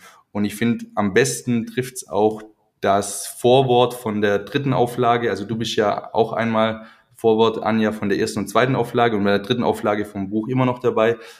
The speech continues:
Aber da haben wir noch ein weiteres Vorwort dazu vom Doktor Frieder Beck, der das so beschreibt, dass wir bei Soccer Kinetics immer wieder diese Sportwissenschaften, Bewegungswissenschaften und die Hirnforschung abklopfen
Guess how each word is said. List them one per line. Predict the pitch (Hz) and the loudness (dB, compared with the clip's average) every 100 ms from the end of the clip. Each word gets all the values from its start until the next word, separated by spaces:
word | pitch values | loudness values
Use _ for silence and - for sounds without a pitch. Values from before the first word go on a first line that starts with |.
| _ _ | _ _
Aber | 101 101 | 0 0
da | |
haben | 101 | 0
wir | 104 | -2
noch | 101 98 | -2 -4
ein | 101 | 0
weiteres | 101 123 117 - | 2 0 -2 -4
Vorwort | 120 113 110 | 0 2 0
dazu | 104 - 107 | -2 -6 -8
vom | 104 101 | -6 -2
Doktor | 110 110 | -2 -2
Frieder | 95 - 101 | -8 -2 -2
Beck, | 98 123 - _ - - _ - | 0 -2 -2 _ -20 -20 _ -6
der | |
das | 101 101 - - 107 | -4 -4 -6 -10 -10
so | 104 120 | -6 -2
beschreibt, | 123 - 110 107 | -2 0 -2 -2
dass | 107 - | -8 -4
wir | 110 117 113 - - | 0 2 2 -2 -6
bei | 95 | -6
Soccer | - 117 110 | -4 -6 -6
Kinetics | 110 107 113 | -4 -4 -4
immer | - 113 110 | -4 -2 -2
wieder | 107 104 | -2 -2
diese | 101 101 | -4 -8
Sportwissenschaften, | 98 - 113 120 127 117 - 110 113 110 - | -10 -6 0 0 0 -8 -10 -8 -6 -6 -6
Bewegungswissenschaften | 95 101 107 107 107 - 101 - 104 - 101 | -6 -2 -2 -6 -10 -12 -8 -4 -6 -6 -8
und | 98 | -6
die | 98 | -4
Hirnforschung | 113 113 110 107 - 98 | -4 -2 -2 -2 -4 -4
abklopfen | 135 - 127 123 - 123 | -4 -4 -4 -4 -6 -14